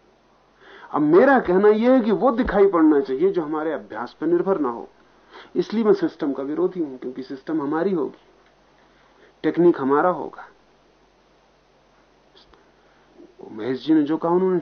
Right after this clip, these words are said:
ठीक कहा कि ये ज्यादा सेफर है, सुरक्षित है, व्यवस्थित है, सब गणित का हिसाब है, इसको ऐसा करोगे तो ऐसा होगा,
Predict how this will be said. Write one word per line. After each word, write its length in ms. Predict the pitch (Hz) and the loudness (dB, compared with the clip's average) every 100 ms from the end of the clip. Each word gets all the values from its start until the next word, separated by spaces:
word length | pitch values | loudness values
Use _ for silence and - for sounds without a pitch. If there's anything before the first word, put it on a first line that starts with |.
| - | -2
ठीक 240 | 247 247 | -4 -4
कहा 180 | - 147 | -6 -6
कि 300 | 135 - 131 - _ _ _ - | -6 -8 -10 -12 _ _ _ -16
ये 340 | 110 131 139 | -10 -4 -2
ज्यादा 260 | 143 147 151 | -2 -4 -8
सेफर 500 | - - 208 214 185 | -2 0 0 -2 -8
है, 280 | - - _ _ _ _ - 202 _ | -10 -20 _ _ _ _ -20 -20 _
सुरक्षित 540 | - - 165 - 226 196 | -20 -10 -10 -8 -12 -12
है, 160 | - _ _ _ _ _ | -18 _ _ _ _ _
व्यवस्थित 560 | 117 120 151 - 180 - | -8 -8 -8 -4 -4 -4
है, 120 | 123 - - | -14 -18 -16
सब 120 | 127 _ - | -16 _ -14
गणित 320 | 110 123 131 | -8 -6 -6
का 100 | 139 | -10
हिसाब 440 | 120 110 147 160 127 | -12 -8 -6 -6 -8
है, 120 | 107 | -16
इसको 200 | - 127 | -14 -14
ऐसा 180 | 123 139 | -12 -2
करोगे 300 | 190 233 190 | 4 6 6
तो 120 | 175 | 4
ऐसा 180 | 180 208 | 4 6
होगा, 400 | 233 233 - | 6 6 0